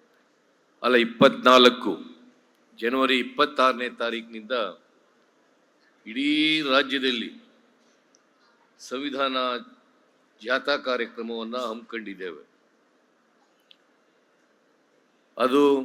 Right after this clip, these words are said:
ಈ ಜಾಥಾ ಈ ರಾಜ್ಯದ ಮೂವತ್ತೊಂದು ಜಿಲ್ಲೆಗಳಲ್ಲಿ ಮತ್ತು ಎಲ್ಲ ಗ್ರಾಮ ಪಂಚಾಯತಿಗಳಲ್ಲಿ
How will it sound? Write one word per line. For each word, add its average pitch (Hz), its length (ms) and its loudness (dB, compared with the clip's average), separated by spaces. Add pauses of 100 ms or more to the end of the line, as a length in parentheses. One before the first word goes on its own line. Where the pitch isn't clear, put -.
(840)
ಈ 123 120 -4
ಜಾಥಾ 127 440 6 (1400)
ಈ 117 60 -4
ರಾಜ್ಯದ 131 400 4
ಮೂವತ್ತೊಂದು 135 800 -2
ಜಿಲ್ಲೆಗಳಲ್ಲಿ 120 800 -2 (1040)
ಮತ್ತು 117 200 -8
ಎಲ್ಲ 147 640 8 (260)
ಗ್ರಾಮ 127 240 0
ಪಂಚಾಯತಿಗಳಲ್ಲಿ 117 1120 -6